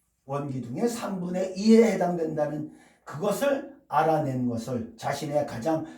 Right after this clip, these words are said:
자랑스러운 업적이라고 이야기합니다. 그래가지고 자기가 죽으면, 예, 그걸 묘비에, 다른 거 쓰지 말고 묘비에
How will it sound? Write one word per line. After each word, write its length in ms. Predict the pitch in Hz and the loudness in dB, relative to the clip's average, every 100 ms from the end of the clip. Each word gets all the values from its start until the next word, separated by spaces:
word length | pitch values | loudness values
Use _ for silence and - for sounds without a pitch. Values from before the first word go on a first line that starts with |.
| - | -16
자랑스러운 1200 | - 131 - 226 226 214 151 - 135 123 220 226 - | -6 2 6 8 8 8 0 -8 -6 -2 2 2 2
업적이라고 560 | - - 156 135 135 156 | -6 -4 -4 -2 -2 -4
이야기합니다. 760 | 135 127 131 123 117 - 107 | -4 -6 -6 -4 -4 -6 -8
그래가지고 800 | - 175 175 - 226 185 254 - - - - | -2 2 4 4 4 6 4 2 -8 -20 -6
자기가 320 | - 196 190 | -2 0 0
죽으면, 560 | 170 175 214 233 - - - | -2 0 4 4 2 -6 -6
예, 320 | 156 156 123 - - | 0 2 2 -4 -16
그걸 400 | - 190 247 156 | 0 6 8 6
묘비에, 720 | 131 208 254 233 240 - - - - | 4 6 8 8 8 6 0 -8 -2
다른 200 | 220 240 | 2 4
거 80 | |
쓰지 200 | 226 226 | 2 2
말고 600 | 220 165 - 254 - - - | 2 4 6 6 6 0 -14
묘비에 760 | - 175 196 170 170 214 - - | -4 2 2 2 0 0 -2 -8